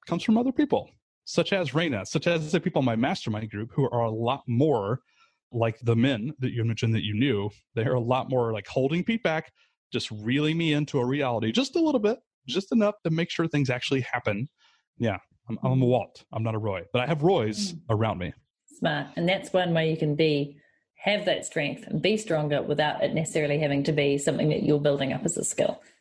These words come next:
Speaker 2: which is
Speaker 1: So
Speaker 2: a whole other story. Cool. Thank you for sharing. I might look that audiobook up. The longest audiobook I've listened to, I think, was twenty-one hours, and that was, um, Becoming by Michelle Obama, and that was totally worth it. But, whew,
Speaker 1: Oh,
Speaker 2: it's
Speaker 1: yeah.
Speaker 2: quite a lot to
Speaker 1: We
Speaker 2: get
Speaker 1: have that
Speaker 2: through.
Speaker 1: one too.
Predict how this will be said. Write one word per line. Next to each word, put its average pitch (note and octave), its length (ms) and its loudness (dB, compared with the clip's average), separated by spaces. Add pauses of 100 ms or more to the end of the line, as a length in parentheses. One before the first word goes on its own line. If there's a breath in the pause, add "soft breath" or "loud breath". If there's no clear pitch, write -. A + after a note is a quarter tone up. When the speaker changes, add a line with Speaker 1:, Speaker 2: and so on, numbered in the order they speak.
(120)
Speaker 2:
which - 160 -6
is D#3 80 -2
Speaker 1:
So D#3 40 2
Speaker 2:
a C#3+ 40 -2
whole D3 220 0
other C#3 160 -4
story. - 320 -2
Cool. D#4+ 280 2
Thank A#3+ 220 2
you C#4 100 2
for B3+ 140 0
sharing. F3+ 320 -2
I D#3 80 0
might E3 220 2
look E3 220 0
that D3+ 140 2
audiobook D#3 460 2
up. - 140 -2
The E3 80 2
longest F#3+ 400 2
audiobook D#3 460 2
I've D3 160 0
listened D#3 260 0
to, D#3 100 2
I D3 40 2
think, D#3+ 220 -2
was D#3+ 160 0
twenty-one D3 760 0 (100)
hours, C#3+ 400 -2
and - 100 0
that - 140 -2
was, - 180 -4 (120)
um, D3+ 100 0
Becoming D3+ 480 0
by D3 160 -2
Michelle C#3+ 360 -2
Obama, C#3+ 440 0
and C3+ 80 -2
that - 160 -2
was D3 140 -14
totally - 440 -2
worth - 220 0
it. - 160 -10
But, - 100 -4 (540 loud breath)
whew, G4+ 180 6
Speaker 1:
Oh, - 40 -2
Speaker 2:
it's G2 160 -4
Speaker 1:
yeah. E2 60 -14
Speaker 2:
quite F3+ 160 0
a D3+ 40 4
lot D3 180 0
to A#2+ 60 -4
Speaker 1:
We G#2 60 4
Speaker 2:
get G2+ 120 2
Speaker 1:
have G2 120 0
that G#2 100 -8
Speaker 2:
through. G2 100 -4
Speaker 1:
one F#2 60 -8
too. - 60 -20